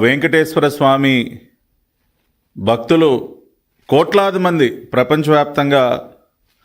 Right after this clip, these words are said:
నిత్యం వారిని పూజిస్తూ వారి యొక్క ఆశీస్సులతో తమ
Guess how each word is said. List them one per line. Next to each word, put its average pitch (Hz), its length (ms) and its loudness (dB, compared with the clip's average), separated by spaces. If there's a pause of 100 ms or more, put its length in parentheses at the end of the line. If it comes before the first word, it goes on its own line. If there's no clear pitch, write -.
(960)
నిత్యం 185 560 0
వారిని 151 400 0
పూజిస్తూ 147 440 0 (1160)
వారి 123 340 2
యొక్క 135 160 -2 (140)
ఆశీస్సులతో 151 600 0 (2500)
తమ 123 180 0